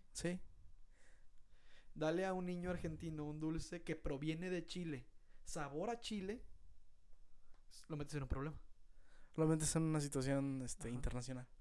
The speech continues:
Speaker 2: Pues sí, en un, en un problema ahí ya político, que, que no nos vamos a meter porque, pues, no politicemos, pero
Speaker 1: <laughs>
Speaker 2: si a un niño de Chile le das un dulce de Chile,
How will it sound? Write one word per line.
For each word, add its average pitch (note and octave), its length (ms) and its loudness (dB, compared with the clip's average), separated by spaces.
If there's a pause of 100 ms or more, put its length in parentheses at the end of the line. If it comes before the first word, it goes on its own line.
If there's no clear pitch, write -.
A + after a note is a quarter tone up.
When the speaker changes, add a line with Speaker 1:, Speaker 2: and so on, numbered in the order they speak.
(180)
Speaker 2:
Pues - 120 0
sí, - 80 -2
en C#3+ 140 -2
un, C3+ 200 -4
en C3+ 100 -6
un C#3 300 -6
problema C#3+ 420 4
ahí C3 240 -2
ya C3 260 -4
político, C#3 540 -2
que, D#3+ 120 -4 (120)
que D3+ 120 -6
no C#3 340 0
nos D#3+ 100 6
vamos D#3 180 6
a D3 40 2
meter D#3 180 0
porque, - 240 4
pues, - 120 -8
no D#3+ 160 0
politicemos, E3+ 560 2 (320)
pero - 280 4 (280)
Speaker 1:
<laughs> - 240 -12
Speaker 2:
si - 140 0
a E3 40 2
un G3 80 2
niño A3+ 180 2
de F#3+ 100 4
Chile F#3+ 280 0
le E3 80 4
das E3 200 0
un F#3 160 -4
dulce F3+ 460 0 (920)
de D3+ 200 0
Chile, D#3+ 500 0